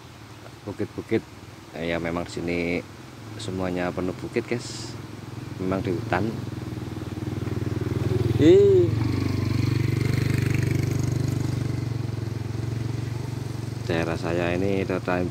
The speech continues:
Candipuro ini masih banyak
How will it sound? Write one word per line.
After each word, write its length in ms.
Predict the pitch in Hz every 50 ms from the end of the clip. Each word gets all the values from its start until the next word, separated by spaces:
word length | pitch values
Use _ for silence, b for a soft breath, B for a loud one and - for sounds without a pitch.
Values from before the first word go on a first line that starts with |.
| - -
Candipuro 560 | 92 87 90 87 - - 90 90 90 90 95
ini 480 | 107 110 104 98 98 95 95 95 95 90
masih 320 | 90 90 - - 98 92 - - - - - - - - - - - - - - - - - - -
banyak 400 | 90 87 90 90 90 92 95 92